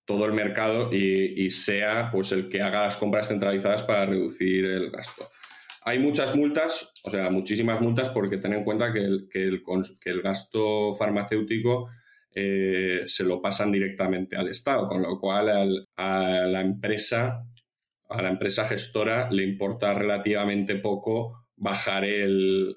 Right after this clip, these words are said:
bajar el precio. Y encima, si el P B M es una parte de tu empresa,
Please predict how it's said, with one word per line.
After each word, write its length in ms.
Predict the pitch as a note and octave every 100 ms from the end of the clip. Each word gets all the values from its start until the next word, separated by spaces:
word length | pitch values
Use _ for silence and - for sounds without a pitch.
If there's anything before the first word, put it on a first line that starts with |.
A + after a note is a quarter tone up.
| -
bajar 300 | G2+ - G2
el 100 | G2
precio. 340 | G2+ - G2
Y 60 | F#2+
encima, 520 | F#2+ - A2 F#2 F#2+ - _ _
si 280 | - -
el 160 | G2+ G2
P 140 | A2+
B 180 | A2 A#2
M 260 | B2 G2+ F#2+
es 160 | G#2 G2+
una 180 | G#2+ G#2
parte 280 | G#2 G#2+
de 80 | G#2+
tu 140 | G2+ G#2
empresa, 680 | G2+ A2+ A#2+ B2+ B2+ -